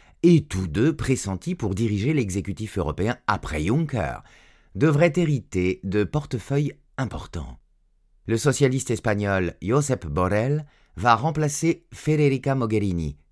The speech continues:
à la diplomatie européenne. Le libéral belge Didier Reynders et la socialiste portugaise Elisa Ferreira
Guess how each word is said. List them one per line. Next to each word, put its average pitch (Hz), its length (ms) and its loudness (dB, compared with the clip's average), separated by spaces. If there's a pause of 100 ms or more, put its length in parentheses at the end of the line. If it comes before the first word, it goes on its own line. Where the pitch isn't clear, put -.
à 87 100 0
la 87 100 2
diplomatie 85 540 -2
européenne. 65 680 -6 (480)
Le 101 140 0
libéral 90 400 2
belge 139 480 -2
Didier 85 680 -4
Reynders 98 760 -4 (140)
et 95 160 0
la 95 100 0
socialiste 104 540 -4
portugaise 85 680 -6 (100)
Elisa 107 340 0
Ferreira 113 580 -2